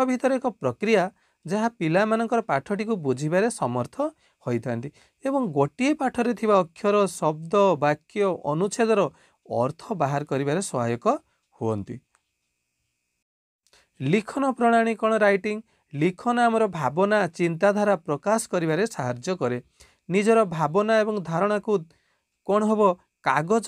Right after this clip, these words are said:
କଲମରେ ଲେଖିଦେଲେ ତାହା ଲିଖନ ହୋଇଯାଏ ନାହିଁ। ଲିଖନର ସୋପାନଗୁଡ଼ିକ ହେଲା ଲିଖନ ପାଇଁ ଯୋଜନା, ପ୍ଲାନିଂ କରିବା ପାଇଁ ପଡ଼ିବ। ପ୍ରଥମ ଲିଖନ ଯୋଉଟା ଡ୍ରାଫ୍ଟିଂ କରିବା ପାଇଁ ପଡ଼ିବ। ପୁନଃ ନିରୀକ୍ଷଣ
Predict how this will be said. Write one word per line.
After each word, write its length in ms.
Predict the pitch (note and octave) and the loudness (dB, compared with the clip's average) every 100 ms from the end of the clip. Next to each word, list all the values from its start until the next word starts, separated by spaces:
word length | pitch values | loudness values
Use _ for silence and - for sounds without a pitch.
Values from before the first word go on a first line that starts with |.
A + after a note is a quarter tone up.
| B3+ | 0
କଲମରେ 420 | A3+ G#3+ G#3 G3+ | 2 2 4 4
ଲେଖିଦେଲେ 600 | F#3 F3 - A3 A3 F3+ | 2 0 -2 2 2 2
ତାହା 220 | F3 F#3 | 0 0
ଲିଖନ 420 | G3 D3+ - F3 G#3 | 0 0 -2 -4 -2
ହୋଇଯାଏ 460 | G3 C3 A#2+ F3 G#3 | -2 -2 0 2 2
ନାହିଁ। 240 | D#3+ C3+ - _ _ | 0 -4 -8 _ _
ଲିଖନର 520 | C3+ D3+ E3 B3+ B3+ C4 | -2 -2 -2 -2 0 0
ସୋପାନଗୁଡ଼ିକ 680 | - C#3+ - A#3 B3+ A#3+ A#3 | 0 -2 0 0 2 0 2
ହେଲା 260 | A3+ A3 G3 F3+ _ _ | 0 2 2 0 _ _
ଲିଖନ 340 | D3 D3+ - G3 | -4 -2 -2 -4
ପାଇଁ 180 | G3+ G3 | 0 0
ଯୋଜନା, 540 | E3+ C#3 C3 B2 E3+ E3+ E3+ _ _ | 0 0 0 2 2 2 -2 _ _
ପ୍ଲାନିଂ 380 | C#3 C3+ D3 G3+ | 0 2 2 2
କରିବା 260 | G3 F#3 F3 | 2 2 2
ପାଇଁ 180 | E3+ E3 | 0 -2
ପଡ଼ିବ। 280 | E3+ D#3+ E3 E3 _ _ | -2 -2 -2 -4 _ _
ପ୍ରଥମ 340 | - D3+ - G#3 | -4 -4 0 0
ଲିଖନ 360 | F#3+ F3+ - F#3+ F#3 | 2 -2 0 -2 0
ଯୋଉଟା 240 | F#3 F3+ - _ - | 2 2 -2 _ -20
ଡ୍ରାଫ୍ଟିଂ 540 | A2 C3+ C3+ - A3+ G#3+ | -2 0 0 0 -4 0
କରିବା 280 | G3 F#3 | 2 2
ପାଇଁ 180 | F3+ F3+ | 2 0
ପଡ଼ିବ। 260 | F3 F3 E3+ F3 - _ _ | 0 0 0 -2 -6 _ _
ପୁନଃ 240 | F3+ A3 A#3 | -2 2 2
ନିରୀକ୍ଷଣ 460 | A3 G#3 G3 - | 2 0 0 0